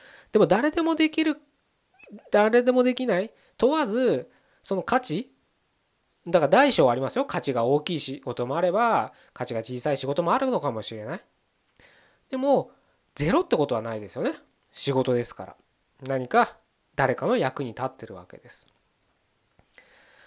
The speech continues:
そこをね、ちょっと考えてみたいなと思ってて、うん、例えばね、わかりやすく言うと、一足す一イコール二じゃないですか。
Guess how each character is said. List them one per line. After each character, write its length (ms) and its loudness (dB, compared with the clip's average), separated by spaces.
そ 140 -8
こ 140 -2
を 60 0
ね、 160 0
ち 80 0
ょ 40 2
っ 60 -2
と 100 4
考 180 4
え 60 6
て 100 -2
み 120 -4
た 120 0
い 60 0
な 140 0
と 100 -4
思 140 -2
っ 80 -14
て 100 -8
て、 440 0
う 80 -4
ん、 320 0
例 100 4
え 40 4
ば 140 4
ね、 220 0
わ 100 -4
か 120 2
り 80 0
や 40 -4
す 100 -10
く 140 0
言 120 0
う 20 -4
と、 420 2
一 360 0
足 180 -4
す 140 -2
一 580 -4
イ 120 -4
コ 200 8
ー 40 8
ル 100 2
二 160 0
じ 80 2
ゃ 60 -2
な 100 -14
い 60 -18
で 80 -20
す 100 -16
か。 240 -10